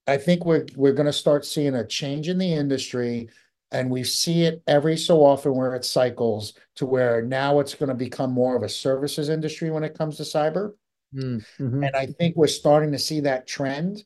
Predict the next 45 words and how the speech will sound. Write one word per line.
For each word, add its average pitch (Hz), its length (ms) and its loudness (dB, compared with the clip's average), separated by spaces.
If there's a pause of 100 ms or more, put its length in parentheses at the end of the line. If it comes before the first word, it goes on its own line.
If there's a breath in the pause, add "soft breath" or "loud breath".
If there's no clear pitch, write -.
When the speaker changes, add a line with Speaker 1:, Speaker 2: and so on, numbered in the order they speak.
(300)
Speaker 1:
where 135 240 4
I 127 60 0
think 185 340 -2
clients 175 580 -2
and, 127 160 -6
and 123 320 -6
customers 175 640 -2
are, 131 360 0 (140)
are 135 140 0
like, 135 240 2
"Look, 196 440 0 (1160)
I 185 120 0
bought, 208 340 8
I 175 80 6
bought 196 300 6
this 185 180 0
license 175 480 0
from, 139 320 -2
from 139 260 0
you, 156 260 2
and 147 120 2
I'm 135 140 -2
trying 180 300 0
to 156 120 -4
implement 170 500 -2
this. 151 220 -2
I 147 80 2
haven't 185 280 2
even 175 180 0
got 156 280 4
fifty 190 360 -2
percent 175 340 -4
of 180 80 2
the 170 80 4
way 165 220 2
there, 180 260 4
and 143 80 0
you're 143 140 0
asking 175 300 -2
me 175 140 -2
for 175 180 2
a - 20 8
renewal." 165 500 2 (760)
Speaker 2:
Right. 104 260 0 (220)
Speaker 1:
Right. 123 120 -4